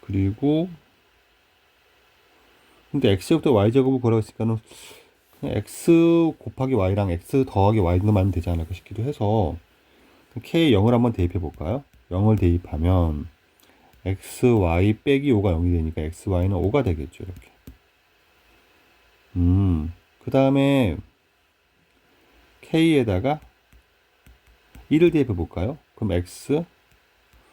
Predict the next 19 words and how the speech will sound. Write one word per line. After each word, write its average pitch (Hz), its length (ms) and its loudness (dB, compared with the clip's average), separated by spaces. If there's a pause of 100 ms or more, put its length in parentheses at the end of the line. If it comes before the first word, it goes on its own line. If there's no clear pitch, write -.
(240)
더하기 92 320 2
X, 95 220 -2
Y는 117 200 2
오니까 90 400 2
오, 107 440 0 (300)
빼기 139 380 -2
Y 87 520 -2 (1200)
빼기, 135 400 0
빼기 135 260 0
오는 117 220 0
빼기 120 280 -2
칠은 151 420 -8 (240)
영이 107 400 0
되는 87 240 2
거니까 76 500 -6
여기서 87 440 -6 (1900)
X 98 400 -2
빼기 110 260 2
Y는 80 600 -2